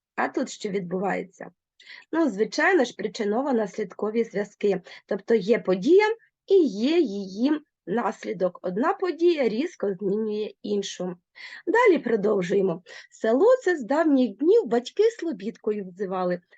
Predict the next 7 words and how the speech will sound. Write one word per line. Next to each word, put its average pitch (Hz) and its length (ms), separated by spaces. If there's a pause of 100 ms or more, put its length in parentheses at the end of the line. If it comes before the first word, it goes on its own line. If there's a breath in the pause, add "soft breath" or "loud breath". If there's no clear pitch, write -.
(140 soft breath)
а 285 160
сини 254 440
його 440 260
за 381 160
річною 392 580
уперто 233 540
величають. 208 680